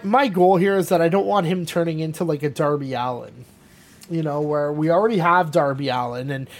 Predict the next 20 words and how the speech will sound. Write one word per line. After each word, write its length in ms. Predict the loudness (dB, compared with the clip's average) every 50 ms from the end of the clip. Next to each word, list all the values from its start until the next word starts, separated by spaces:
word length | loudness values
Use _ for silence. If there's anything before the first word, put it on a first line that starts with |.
| -20 -8 0 2
and, 300 | 2 2 2 2 0 0
and 240 | 0 -2 -4 -2 0
for 80 | 2
those 220 | 4 6 6 6 6
that 80 | 4
watch 340 | 4 6 6 4 4 2 0
the, 340 | 2 4 4 4 4 2 0 -4 -8 -20 -20 -20 -18 -10 -6
the 80 | -2
pay-per-view, 480 | 2 4 4 4 4 2 0 2 0 0
Dar-, 360 | 2 2 4 4 6 4 4
Darby 360 | 2 2 4 4 4 6 4
Allin 320 | 4 6 6 4 4 2 2
and 100 | 2 2
Luchasaurus 600 | 0 2 0 0 -2 0 2 2 2 0 0 -2
was 100 | -6 -8
a 60 | -6
great 260 | -4 -2 -2 -2 0
<laughs> 80 | 0 -2
match 280 | -2 -2 -4 -6 -4
too. 280 | -4 -2 -2 -2 -4